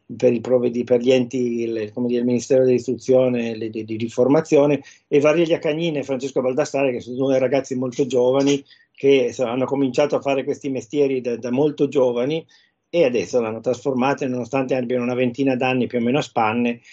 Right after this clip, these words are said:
in una scuola che ha sede tra l'altro ad Alessandria, quindi anche in una realtà, eh, a volte che sembra minore per certe cose, che invece ha avuto re-, importanza per questo.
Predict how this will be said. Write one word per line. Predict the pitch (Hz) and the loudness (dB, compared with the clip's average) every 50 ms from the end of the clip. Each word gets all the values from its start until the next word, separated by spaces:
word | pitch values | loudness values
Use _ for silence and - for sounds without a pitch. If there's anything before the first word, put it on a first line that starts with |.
| - - _ - | -20 -20 _ 0
in | - 139 127 131 | 2 2 4 4
una | 131 135 135 | 4 2 0
scuola | 131 - - 147 139 131 120 123 147 139 | 0 -2 0 0 2 2 4 2 2 0
che | - - | 0 -2
ha | 127 | -4
sede | - - 92 87 127 123 | -4 -4 -4 -4 -4 -6
tra | - - 80 | -6 -6 -6
l'altro | 85 - - 101 | -6 -6 -4 -4
ad | 98 | -2
Alessandria, | 98 110 139 139 - 117 101 107 110 107 95 - | -2 -2 -2 -2 -2 -2 -2 -2 -2 -2 -4 -6
quindi | 87 104 107 87 | -6 -6 -6 -6
anche | 85 101 - 107 | -6 -6 -6 -4
in | 110 | -4
una | 110 101 101 95 | -2 -2 -2 0
realtà, | 104 104 95 95 - - 110 107 110 107 - _ _ _ _ | 0 0 0 0 0 0 0 0 0 -4 -12 _ _ _ _
eh, | - - 101 | -12 -10 -8
a | - - - - - - 107 | -6 -6 -6 -6 -4 -4 -2
volte | 110 113 117 123 120 - 127 | 0 2 2 0 0 0 -2
che | 120 - | -2 -2
sembra | 107 - 120 117 110 113 117 | -4 -2 -2 0 2 2 4
minore | 117 123 131 131 123 120 117 120 123 123 117 | 4 6 6 6 6 6 4 4 2 2 0
per | 123 117 101 | 0 -4 -6
certe | - 120 110 - 170 170 | -6 -6 -2 -2 -2 -2
cose, | - 110 101 95 107 | -2 -4 -4 -4 -4
che | 104 101 | -4 -4
invece | 95 90 87 - - 87 | -4 -4 -6 -4 -4 -6
ha | |
avuto | 85 90 92 92 - 90 85 | -4 -6 -8 -8 -6 -6 -4
re-, | 80 73 67 60 60 64 | -4 -4 -4 -4 -4 -4
importanza | 95 101 92 92 95 87 - - 87 87 85 - 73 | -6 -4 -2 -2 -2 -2 -2 -2 -2 -2 -2 -4 -6
per | 65 69 65 | -6 -6 -8
questo. | - _ - - _ _ | -10 _ -20 -20 _ _